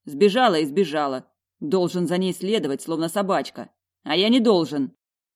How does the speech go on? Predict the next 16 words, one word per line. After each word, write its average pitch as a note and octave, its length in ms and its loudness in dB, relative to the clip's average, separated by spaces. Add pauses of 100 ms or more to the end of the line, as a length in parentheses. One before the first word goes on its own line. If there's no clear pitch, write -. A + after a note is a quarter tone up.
Хотела G#3 420 2
бы F3 100 0
быть E3+ 200 2
найденной, D3 460 -2
сидела F#3+ 340 0
бы C#3 100 -2
на D#3+ 80 -2
своей E3+ 240 -2
фабрике. C3+ 580 -6 (380)
Вон G3 220 0
и A3 40 4
домик E3+ 340 2
у D#3+ 40 -4
неё D#3 220 -2
тут E3 160 -8
есть. D3 340 -4